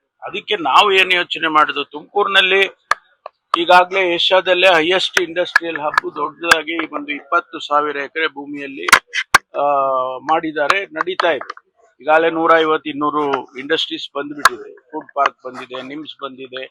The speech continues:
Timex ಜಪಾನೀಸ್ ಫ್ಯಾಕ್ಟರಿ ಬಂದಿದೆ. ಅಲ್ಲಿ ಜಪಾನ್, ಆ, ಇವರಿಗೇನೇನೆ ಜಪಾನೀಸ್ ಟೌನ್‌ಶಿಪ್‌ಗೆ ಕೂಡ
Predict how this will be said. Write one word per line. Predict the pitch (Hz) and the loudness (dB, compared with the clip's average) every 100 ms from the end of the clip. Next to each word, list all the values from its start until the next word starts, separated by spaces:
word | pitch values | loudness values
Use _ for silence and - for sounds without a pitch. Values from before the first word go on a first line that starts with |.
| _ _ _ - | _ _ _ -6
Timex | 147 156 156 - - 135 131 | -4 -4 -2 0 0 -2 -4
ಜಪಾನೀಸ್ | 143 139 147 147 - | -4 -4 -8 -8 -4
ಫ್ಯಾಕ್ಟರಿ | 147 143 - | -4 -4 -10
ಬಂದಿದೆ. | 143 135 123 123 127 131 _ _ - - | -12 -8 -8 -8 -10 -12 _ _ -14 -6
ಅಲ್ಲಿ | 147 180 | -4 -2
ಜಪಾನ್, | 151 156 151 185 202 196 185 | -2 -4 -2 0 0 0 -2
ಆ, | 175 165 160 | -2 -2 -4
ಇವರಿಗೇನೇನೆ | 156 170 180 165 165 165 180 175 | -4 -2 0 0 0 -2 -4 -6
ಜಪಾನೀಸ್ | 139 147 190 190 - | -6 -6 -6 -8 -6
ಟೌನ್‌ಶಿಪ್‌ಗೆ | 170 165 - 160 151 143 156 | -6 -6 -12 -14 -14 -12 -12
ಕೂಡ | - | -14